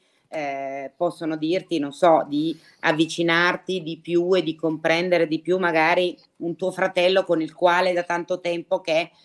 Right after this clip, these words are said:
me succede spesso, mi è successo anche nei giorni scorsi, di, eh, di dire: "Avvicinati, eh, a tuo fratello, cerca di comprenderlo,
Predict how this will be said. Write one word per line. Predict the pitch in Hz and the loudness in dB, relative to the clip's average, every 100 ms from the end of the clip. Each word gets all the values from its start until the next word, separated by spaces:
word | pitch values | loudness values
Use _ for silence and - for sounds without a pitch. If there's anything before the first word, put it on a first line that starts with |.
| _ - | _ -12
me | 110 180 | -6 -6
succede | - - 147 147 | -6 -4 -2 -4
spesso, | - 180 170 - 156 | 2 2 2 -2 -6
mi | 143 | -6
è | |
successo | 147 - 160 156 151 | -8 -10 -10 -4 -4
anche | 156 165 | -2 -2
nei | 151 | -4
giorni | 151 151 147 | -2 -2 -2
scorsi, | 139 - 180 151 - 151 | -2 4 6 4 0 -4
di, | 151 170 - - - - | -2 -2 -4 -10 -20 -12
eh, | - 156 151 | 0 2 2
di | 165 | 0
dire: | 175 165 160 | 2 4 4
"Avvicinati, | 170 175 - 180 185 185 170 - 160 156 _ _ | 2 -4 -10 -8 -4 -4 -6 -6 -6 -8 _ _
eh, | - 160 156 151 151 139 | 0 2 2 0 -2 -4
a | 165 160 | -6 -4
tuo | 175 | -4
fratello, | 165 160 160 160 170 156 147 143 | -4 -4 -2 0 2 0 0 -2
cerca | 170 156 170 | -4 -4 -4
di | 160 | -2
comprenderlo, | 165 156 160 151 165 165 151 143 147 143 135 | -4 -4 0 0 0 0 -2 -2 -2 -2 -2